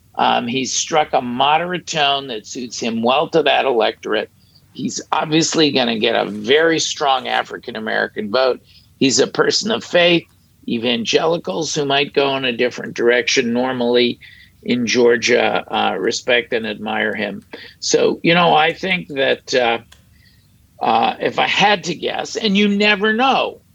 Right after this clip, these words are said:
right? There could be a wave one way or the other. But if I had to guess, I'm feeling,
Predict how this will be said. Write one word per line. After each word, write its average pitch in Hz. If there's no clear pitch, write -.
right? 139
There 160
could 170
be 165
a 151
wave 165
one 151
way 160
or 143
the 139
other. 143
But 147
if 143
I 160
had 165
to 160
guess, 143
I'm 123
feeling, 135